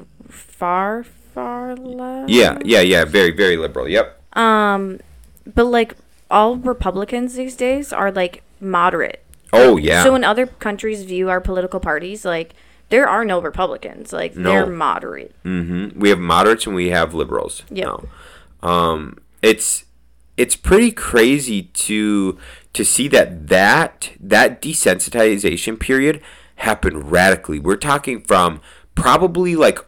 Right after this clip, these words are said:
Speaker 2: oh four until now. So eighteen years probably, 'cause I was part of the Bush administration rolling into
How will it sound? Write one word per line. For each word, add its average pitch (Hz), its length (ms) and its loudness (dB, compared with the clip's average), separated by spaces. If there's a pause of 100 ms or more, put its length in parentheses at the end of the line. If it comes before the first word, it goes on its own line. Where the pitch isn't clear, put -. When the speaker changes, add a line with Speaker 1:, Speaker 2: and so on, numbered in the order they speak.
Speaker 2:
oh 110 200 6
four 104 560 4
until 87 680 0 (600)
now. 92 600 2 (300)
So - 340 2
eighteen 107 540 -4
years 87 360 -2
probably, 71 580 -8 (260)
'cause - 120 -2
I 107 60 8
was 101 100 4
part 98 260 2
of 87 80 0
the 85 60 -6
Bush 90 260 0
administration 87 640 -6
rolling 80 340 -4
into 80 680 -6